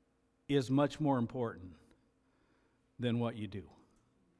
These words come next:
We focus all the time on, on what to do. How do, how do I do my job? How, how, how am I supposed to, what am I supposed to do as a husband?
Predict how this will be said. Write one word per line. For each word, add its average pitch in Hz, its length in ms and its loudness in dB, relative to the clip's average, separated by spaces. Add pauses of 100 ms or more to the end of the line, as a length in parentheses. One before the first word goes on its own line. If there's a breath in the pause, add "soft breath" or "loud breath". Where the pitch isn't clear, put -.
(520 soft breath)
We 135 200 -2
focus 143 300 2
all 135 120 6
the 117 60 -2
time 135 280 2
on, 110 140 0 (260 loud breath)
on 120 220 0
what 127 260 2
to 135 80 -6
do. 117 200 -2
How 123 100 2
do, 127 120 0
how 127 180 2
do 123 80 2
I 123 80 0
do 123 140 -2
my 123 180 2
job? 127 560 0 (260 loud breath)
How, 131 180 -2
how, 123 220 2
how 117 220 0
am 110 100 2
I 110 240 -2 (460)
supposed - 420 -4
to, 139 60 -8
what 127 120 0
am 123 80 2
I 123 60 0
supposed 123 220 -2
to 123 80 -12
do 123 100 0
as 104 80 -4
a 110 60 -4
husband? 127 680 0